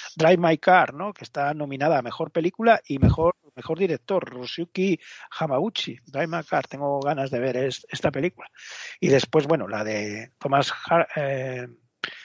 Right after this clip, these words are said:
la de Paul Thomas Anderson, Licorice Pizza,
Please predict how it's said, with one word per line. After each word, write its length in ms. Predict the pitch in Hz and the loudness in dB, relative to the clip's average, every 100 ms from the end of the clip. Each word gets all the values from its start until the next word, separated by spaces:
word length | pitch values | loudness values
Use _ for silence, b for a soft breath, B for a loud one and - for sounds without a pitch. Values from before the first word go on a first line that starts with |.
| B B B - | B B B -4
la 160 | 147 | 0
de 420 | 120 120 117 120 127 | 4 2 2 -2 -2
Paul 220 | 147 147 | 0 2
Thomas 320 | 151 143 147 | 2 2 2
Anderson, 500 | 175 214 - 208 190 | 2 2 0 -4 -4
Licorice 640 | 147 - - 139 135 165 139 | -10 -2 0 0 -2 -4 -6
Pizza, 560 | _ 202 - 214 214 | _ -8 0 2 2